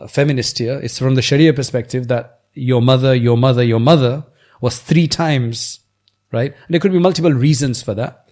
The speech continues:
And usually because the mother does spend more time starting off from carrying the embryo, right? Going through labor and then feeding and all of that. I mean, there's no doubt about that. And that's why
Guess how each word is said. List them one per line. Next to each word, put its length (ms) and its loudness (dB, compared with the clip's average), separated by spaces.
And 160 0
usually 320 2
because 220 0
the 80 2
mother 240 2
does 420 2
spend 300 -2
more 140 -4
time 280 -6
starting 500 0
off 300 -2
from 380 -2
carrying 520 0
the 200 -4
embryo, 500 -2
right? 240 0
Going 280 6
through 440 2
labor 600 0
and 160 -2
then 380 -4
feeding 480 4
and 140 -2
all 220 4
of 80 8
that. 140 2
I 20 0
mean, 160 0
there's 180 2
no 220 6
doubt 280 2
about 300 -6
that. 240 -14
And 140 0
that's 220 0
why 420 0